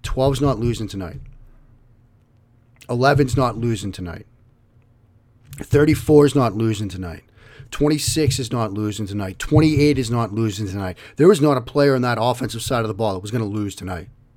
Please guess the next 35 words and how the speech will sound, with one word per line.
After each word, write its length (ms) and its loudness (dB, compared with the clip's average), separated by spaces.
And 120 -8
things 220 0
may 100 4
change. 640 -2
And 100 -4
the 80 -4
season 360 -2
may 120 4
not 220 0
end 200 0
up 140 0
where 140 -4
we'd 180 -4
like 220 -2
to 100 -4
see 260 -4
it 60 0
end 200 -2
up. 260 -2
But 120 -12
on 140 -6
this 200 2
night, 300 0
they 100 0
were 100 -4
not 220 -4
losing. 300 -10
That 180 -6
offense 340 -2
was 140 -12
not 380 -4
gonna 340 -2
lose. 540 -8
Game 220 -2
balls? 460 2